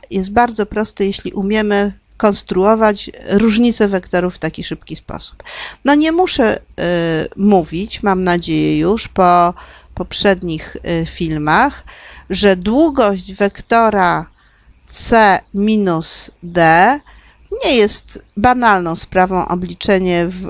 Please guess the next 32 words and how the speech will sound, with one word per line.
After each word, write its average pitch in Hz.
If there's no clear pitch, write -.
ogólnej 196
sytuacji 160
i -
trzeba 269
to 226
robić 220
z 196
geometrii, 208
z -
korzystania 208
albo 196
z -
twierdzenia 190
Pitagorasa, 185
jeśli 175
mamy 185
jakiś 170
kąt 202
prosty, 226
albo 220
z 208
bardziej 233
złożonego 214
twierdzenia 196
sinusów 208
lub 180
kosinusów, 185
żeby 175
długość 175
tego 175
wektora 175
obliczyć, 165